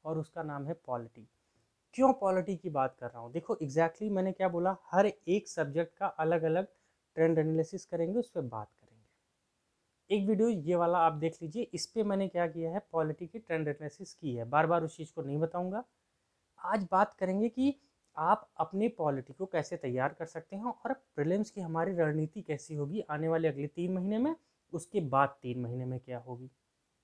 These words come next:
अभी बात करेंगे पॉलिटी। देखिए,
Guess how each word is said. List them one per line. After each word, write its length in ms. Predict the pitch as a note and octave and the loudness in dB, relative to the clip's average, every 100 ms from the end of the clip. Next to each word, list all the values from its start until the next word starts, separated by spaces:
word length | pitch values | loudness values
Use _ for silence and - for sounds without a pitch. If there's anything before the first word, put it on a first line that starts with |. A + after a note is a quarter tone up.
| _ _ _ _ _ _ _ _ D#3+ | _ _ _ _ _ _ _ _ 0
अभी 220 | D#3 G#3 | 4 4
बात 240 | F#3+ - | 4 2
करेंगे 240 | E3 E3 F#3 | -4 -6 -6
पॉलिटी। 440 | - A2+ A2 - _ C3+ | -6 -10 -10 -16 _ -10
देखिए, 260 | D#3 - | -10 -10